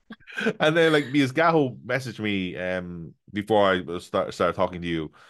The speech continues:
um, he was like, "Oh, I'm on my way to the Big Buddha now. Let's see what we're doing tomorrow or later tonight, et cetera." I'm like, "Okay, cool, enjoy."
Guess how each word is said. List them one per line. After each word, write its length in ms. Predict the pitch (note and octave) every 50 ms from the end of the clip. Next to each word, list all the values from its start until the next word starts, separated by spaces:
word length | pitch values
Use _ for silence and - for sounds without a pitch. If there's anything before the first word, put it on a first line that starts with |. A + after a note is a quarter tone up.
| - - - - - - _ -
um, 400 | E2+ F2 F2 E2+ E2+ E2+ E2 - - _ _
he 140 | F#2+ G#2 G#2
was 160 | G2 F#2 F#2
like, 240 | G2 F2+ F2 E2 E2
"Oh, 100 | G#2 A2
I'm 160 | G#2+ G2+ G#2
on 80 | A2 A2
my 100 | A2 G#2+
way 240 | G2+ G#2 G2+ G2 G2
to 200 | G2 - - F2+
the 40 |
Big 180 | D#2 F2 F#2 D2+
Buddha 220 | - F#2+ F#2 F#2 F2+
now. 600 | F2+ F2+ F2 F2 F2 F2 E2+ F2 E2+ E2+ D#2 - -
Let's 200 | - F#2 G2 F#2+
see 280 | - - G2 F#2+ F#2 F#2
what 160 | E2+ F#2 F2+
we're 100 | F2 F2 F2
doing 240 | F2 E2+ E2 E2+ E2
tomorrow 440 | D#2+ F2 F2+ F2+ F2 F2 F2 F2 F2
or 440 | E2+ E2+ E2 E2 D#2+ D#2 D#2 D#2 D2+
later 300 | C#2+ E2+ F2 F2+ F2 E2+
tonight, 320 | D#2+ - F2 F2+ F2+ E2+ E2
et 60 | D#2
cetera." 520 | - F#2 F2 - F#2+ F2+ E2+ E2+ D#2+ D2+ - - - - - - - _ _ _ _ _ _ _ _ _ _ _ _ -
I'm 100 | - G2
like, 100 | G2+ G#2
"Okay, 320 | G2+ A#2 B2+ B2+ C3+ A#2+ G2
cool, 220 | - A#2+ A#2 A2
enjoy." 460 | G#2 G2 F#2+ A2+ A2 A2 G#2 F#2+ F#2+